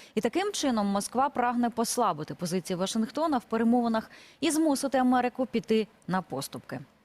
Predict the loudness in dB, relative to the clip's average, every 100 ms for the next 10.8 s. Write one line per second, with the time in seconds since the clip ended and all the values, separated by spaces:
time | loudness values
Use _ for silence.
0 | _ _ _ _ -4 2 2 4 2 2
1 | 0 2 2 2 -2 0 0 2 0 0
2 | 0 0 -4 -4 -6 -2 0 0 -2 -2
3 | -2 -4 -6 -6 -4 0 0 0 -2 -2
4 | -4 -2 -2 0 -2 -6 -6 -6 -2 0
5 | 0 0 -4 -4 -4 0 0 0 -2 -2
6 | 0 0 0 -2 -2 -2 -2 -2 -4 -4
7 | -2 0 -2 -4 -16 -2 0 2 0 2
8 | 2 0 -2 -6 -4 -2 -4 -6 -16 -20
9 | -20 -20 -20 _ _ _ _ 0 2 2
10 | 2 2 0 2 2 0 -2 -4